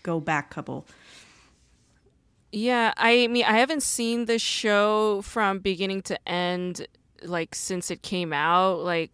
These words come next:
Speaker 2: six years ago, but I did watch, like, the first couple of episodes just to refresh, and, and what I noticed is that when they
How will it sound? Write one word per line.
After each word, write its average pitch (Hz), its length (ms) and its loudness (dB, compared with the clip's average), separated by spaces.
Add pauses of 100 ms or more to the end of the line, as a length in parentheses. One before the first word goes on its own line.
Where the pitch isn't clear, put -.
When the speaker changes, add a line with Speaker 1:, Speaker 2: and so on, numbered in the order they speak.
(140)
Speaker 2:
six - 380 -8
years 180 240 -6
ago, 208 480 -2
but 170 340 0 (600)
I 202 100 2
did 226 300 0
watch, 240 400 0
like, 220 160 -6
the 196 80 -6
first 208 640 -4
couple 220 380 -4
of 214 120 -4
episodes 208 840 -4
just - 280 -8
to 190 80 -8
refresh, 175 600 -6
and, 208 340 -6
and 180 280 -6
what 196 160 -4
I 208 60 -2
noticed 233 480 -4
is 180 160 -6
that 165 340 0
when 180 160 -4
they 214 240 -2